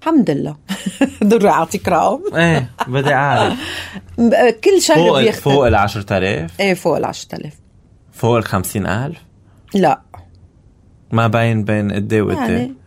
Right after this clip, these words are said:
Speaker 2: باين.
Speaker 1: شوف، آه، ما بقدر أقول، لأنه كل شهر، كل شهر بشهره.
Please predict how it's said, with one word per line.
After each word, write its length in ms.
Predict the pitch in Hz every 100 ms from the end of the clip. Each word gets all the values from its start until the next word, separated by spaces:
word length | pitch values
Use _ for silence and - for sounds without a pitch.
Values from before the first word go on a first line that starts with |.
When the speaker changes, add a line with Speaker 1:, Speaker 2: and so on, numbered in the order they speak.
| _ _ _ _ _ _ -
Speaker 2:
باين. 360 | 110 110 107 131 - _ - - -
Speaker 1:
شوف، 320 | - 285 262 - - -
آه، 580 | 190 185 180 170 165 -
ما 300 | - 208 233
بقدر 340 | 269 269 208 214
أقول، 220 | 214 190
لأنه 260 | 180 208
كل 200 | 208 294
شهر، 420 | 254 247 214 190 - -
كل 120 | 233
شهر 380 | 202 220 202 180 - - -
بشهره. 400 | - 185 160 147